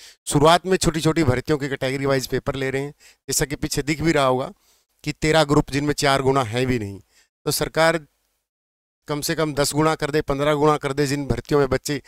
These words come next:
तीन तीन चार साल से तैयारी कर रहे हैं, but वो हठ मर-, हठ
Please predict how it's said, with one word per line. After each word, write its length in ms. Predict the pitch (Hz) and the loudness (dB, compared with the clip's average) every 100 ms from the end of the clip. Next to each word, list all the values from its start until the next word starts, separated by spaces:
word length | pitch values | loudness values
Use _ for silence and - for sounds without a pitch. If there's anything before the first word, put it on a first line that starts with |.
| - - - | -18 -18 -8
तीन 140 | 156 | -4
तीन 140 | 165 202 | -2 0
चार 240 | 175 156 | 2 2
साल 220 | 131 143 | 2 -2
से 180 | 127 139 | -2 -6
तैयारी 280 | 127 131 131 | -2 -2 -2
कर 180 | - 123 | -4 -4
रहे 120 | 139 | -4
हैं, 60 | 131 | -4
but 220 | 135 - - _ _ _ _ _ _ - | -6 -8 -18 _ _ _ _ _ _ -12
वो 60 | - | -8
हठ 140 | 139 | -4
मर-, 220 | 147 151 - _ | -2 -2 -6 _
हठ 100 | - | -8